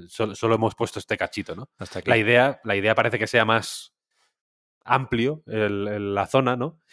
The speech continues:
Speaker 1: Y de hecho, eh, hay, por ejemplo, hay unos combates, eh, opcionales que puedes hacer contra enemigos más o menos fuertes y tal,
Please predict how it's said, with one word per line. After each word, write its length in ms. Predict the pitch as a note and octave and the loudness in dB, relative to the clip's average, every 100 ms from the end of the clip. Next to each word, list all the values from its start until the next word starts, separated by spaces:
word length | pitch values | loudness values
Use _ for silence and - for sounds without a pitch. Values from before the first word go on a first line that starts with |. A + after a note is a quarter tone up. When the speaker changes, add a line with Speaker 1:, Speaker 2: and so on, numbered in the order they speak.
| - | -6
Speaker 1:
Y 100 | A#2 | 2
de 120 | G#2 | 2
hecho, 380 | A2 C3+ C3 - _ _ _ _ _ - | 4 2 2 -2 _ _ _ _ _ -10
eh, 360 | G#2 F#2+ F2+ E2+ - A#1+ - | -6 -4 -6 -10 -16 -20 -16
hay, 440 | - G#2 G#2+ G#2 G#2 | -6 -4 -2 -4 -4
por 140 | A2 | -4
ejemplo, 260 | G2+ G#2 G#2 | -6 -6 -6
hay 60 | G#2 | -4
unos 160 | G#2+ | -2
combates, 800 | - G2 G#2 G#2+ G2 - - - _ | -2 0 0 0 -6 -8 -16 -20 _
eh, 120 | - - | -20 -16
opcionales 720 | F#2 G#2 - G2+ G2 G#2 G#2 F#2 | -8 -8 -6 -6 0 2 0 -4
que 80 | G#2 | -6
puedes 200 | G#2 G2 | -6 -4
hacer 220 | F#2 G#2 | -6 -6
contra 240 | G2+ G2 | -6 -6
enemigos 420 | G2 G2 G2+ F#2+ | -6 -4 -4 -2
más 120 | G2+ F#2+ | -4 -4
o 40 | |
menos 180 | G2+ F#2+ | -4 -4
fuertes 340 | - G#2+ G2 | -2 -2 -2
y 60 | G2 | 0
tal, 300 | G#2+ A2+ C3 | 2 2 -2